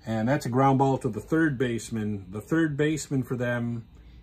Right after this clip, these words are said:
is a two E twenty-five. That is an eighteen. And that is gonna finally be an out that,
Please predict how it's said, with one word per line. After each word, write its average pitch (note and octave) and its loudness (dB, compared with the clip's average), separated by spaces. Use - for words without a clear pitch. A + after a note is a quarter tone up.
is C3+ 2
a A2 -2
two F3+ 0
E D3 -2
twenty-five. D#3 0
That C#3 0
is A#2 0
an A2+ -8
eighteen. C3+ -6
And A2 -8
that C#3+ 0
is C#3+ -2
gonna C#3 2
finally D3 2
be C3 2
an C3 2
out C3+ 2
that, A2 -2